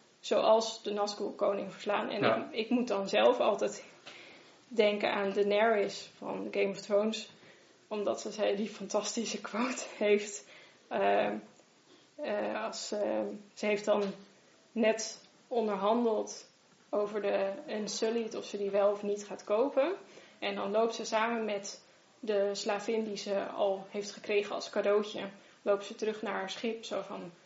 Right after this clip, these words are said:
Speaker 1: "Nou, eh, binnenkort gaan we die Unsullied kopen." En dan zegt ze tegen die slavin, Missandei, van, ehm, "Weet je waar je aan begint? Want ik ga een oorlog beginnen en je kan,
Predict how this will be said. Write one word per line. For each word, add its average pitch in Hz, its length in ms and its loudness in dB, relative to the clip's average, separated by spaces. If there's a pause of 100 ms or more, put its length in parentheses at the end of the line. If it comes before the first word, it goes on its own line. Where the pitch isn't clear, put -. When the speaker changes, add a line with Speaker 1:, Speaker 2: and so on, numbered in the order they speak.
(160)
Speaker 1:
"Nou, 190 180 -2 (120)
eh, - 60 -4 (460)
binnenkort 208 480 0
gaan 196 220 -4
we 196 60 -4
die 196 120 -6
Unsullied 208 460 -6
kopen." 269 440 6 (920)
En 214 100 -2
dan 208 140 -2
zegt 226 260 2
ze 214 260 4
tegen 208 400 -2
die 214 180 -8
slavin, 214 520 0
Missandei, 214 640 0 (520)
van, 196 340 2 (200)
ehm, 185 460 -4 (540)
"Weet 220 300 4
je 240 60 -4
waar 220 200 4
je 214 60 2
aan 214 140 -4
begint? 240 400 -2
Want 233 180 -4
ik - 160 -8
ga 214 360 -4
een 220 100 -4
oorlog 247 340 4
beginnen 233 400 -6
en 220 180 -2
je 202 100 -6
kan, 208 400 -4